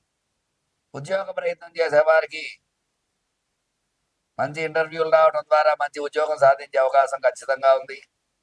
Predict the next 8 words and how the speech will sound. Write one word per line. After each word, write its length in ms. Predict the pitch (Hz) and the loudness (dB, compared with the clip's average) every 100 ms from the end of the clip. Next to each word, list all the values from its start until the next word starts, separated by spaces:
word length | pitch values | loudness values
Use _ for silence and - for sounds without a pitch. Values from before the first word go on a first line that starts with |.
| _ _ _ _ _ _ _ _ _ _ | _ _ _ _ _ _ _ _ _ _
విద్యార్థులకి 720 | 131 147 175 175 170 165 165 175 - _ _ _ _ _ _ _ _ _ _ _ - | -12 2 4 4 0 -8 -10 -16 -18 _ _ _ _ _ _ _ _ _ _ _ -10
బుధ 120 | 151 180 180 | 2 4 4
అనుకూలత 380 | 165 170 165 165 | 0 -4 -2 0
వల్ల 160 | 165 160 123 - - | 2 2 0 0 0
సద్బుద్ధి 460 | 165 165 175 175 175 | 0 -2 -12 0 2
ఏర్పడి 340 | 165 175 170 160 123 _ _ _ - | 4 2 0 -2 -8 _ _ _ -2
చక్కటి 300 | 139 165 160 | 0 0 -2
తెలివితేటలతో 640 | 160 160 160 160 151 147 | -2 0 4 4 2 -2